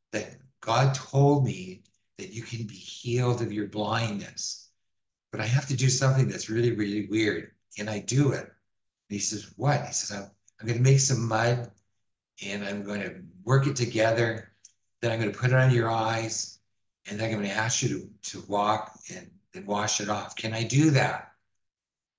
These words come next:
<laughs> And, uh, of course, he did. And he,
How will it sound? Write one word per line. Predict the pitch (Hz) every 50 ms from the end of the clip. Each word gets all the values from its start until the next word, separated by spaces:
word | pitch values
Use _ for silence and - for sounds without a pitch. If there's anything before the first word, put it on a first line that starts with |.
| _ - - - - _ _ _ _ _ _ -
<laughs> | 156 135 135 - - _ - 185
And, | 151 - - - 127 - - - 120 - - - - 139 123 127 123 123 127
uh, | 117 110 104 104 107 - -
of | 123 123 -
course, | - 139 131 131 131 - - - - - - _ _ _ _ _ _ _
he | - 131 135
did. | 131 151 180 - 294 - - - - - _ _ _ _ _ _ _ _ _ _ _ _ _ -
And | 113 113 117
he, | 113 113 127 -